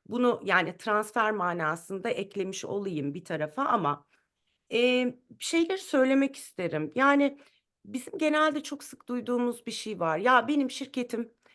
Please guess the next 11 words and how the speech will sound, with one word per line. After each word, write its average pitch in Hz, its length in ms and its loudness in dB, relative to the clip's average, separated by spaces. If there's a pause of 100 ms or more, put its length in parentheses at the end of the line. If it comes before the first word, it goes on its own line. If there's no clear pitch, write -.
(120)
benim 254 420 2 (260)
iyi 262 160 6
oluşuma 240 480 0
yatırım 220 440 -2
yaptı. 165 560 0
Demek 269 380 2
ki 196 120 -6
bana 190 260 2
çok - 240 -10
önem 139 480 -4
veriyor." 90 440 -6